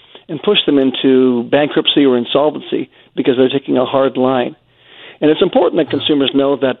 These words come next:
uh, if you were <clears throat> up on top of your payments prior to this pandemic, a good customer, uh, always maintained their obligations, you're still a good customer. You're just experiencing financial difficulty.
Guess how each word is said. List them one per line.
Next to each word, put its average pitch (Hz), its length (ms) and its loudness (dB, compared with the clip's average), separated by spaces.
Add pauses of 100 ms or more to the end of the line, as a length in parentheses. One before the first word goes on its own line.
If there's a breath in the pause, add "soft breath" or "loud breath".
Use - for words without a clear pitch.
(140)
uh, 127 160 2 (360 loud breath)
if 143 160 -2
you 262 140 2
were 175 280 4 (540)
<clears throat> - 680 -8
up 147 180 -2
on 135 120 -2
top 147 280 -2
of 151 60 2
your 131 100 2
payments 160 480 0 (480)
prior 147 200 2
to 156 60 0
this 151 220 0
pandemic, 156 640 -2 (480 soft breath)
a 143 60 -6
good 160 340 0
customer, 156 540 0 (260)
uh, 127 360 0 (260)
always 143 320 2
maintained 143 500 2
their 135 120 2
obligations, 139 680 0 (600 loud breath)
you're 165 160 0
still 208 340 0
a 180 40 0
good 160 240 -2
customer. - 580 -8 (640)
You're 156 100 2
just 175 140 0
experiencing 160 640 2
financial 135 380 0
difficulty. - 720 -2